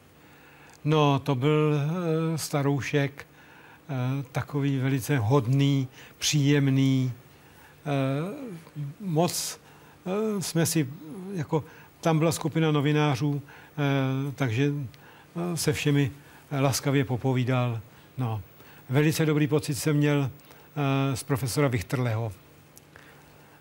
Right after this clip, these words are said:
kterého jsem ještě zastihl v době, eh, kdy, eh, měl ústav pod hradem dneska, co je, eh,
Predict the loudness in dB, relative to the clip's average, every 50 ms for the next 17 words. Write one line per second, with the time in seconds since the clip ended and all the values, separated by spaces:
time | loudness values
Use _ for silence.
0 | -20 -8 -2 0 2 2 2 2 2 2 2 2 2 0 0 2 2 0 -2 -2
1 | 0 0 2 0 0 0 0 0 2 2 2 2 2 0 -4 -12 -20 -20 -20 -20
2 | -20 -18 -10 -6 -4 -2 -2 -2 -2 -2 -2 -2 0 2 2 2 4 2 0 -2
3 | -6 -10 -20 -20 -20 -20 -14 -6 -2 0 2 2 2 2 2 2 2 2 4 4
4 | 4 4 2 2 -2 -4 -6 -4 -4 -4 0 2 2 2 0 -2 -8 -10 -14 -18
5 | -20 -20 -20 -20 -20 -6 0 2 2 2 4 4 4 4 4 4 2 2 2 0
6 | -2 -2 -2 -4 -4 -2 0 0 2 2 2 2 0 -4 -8 -18 -20 -20 -20 -20
7 | -20 -16 -10 -6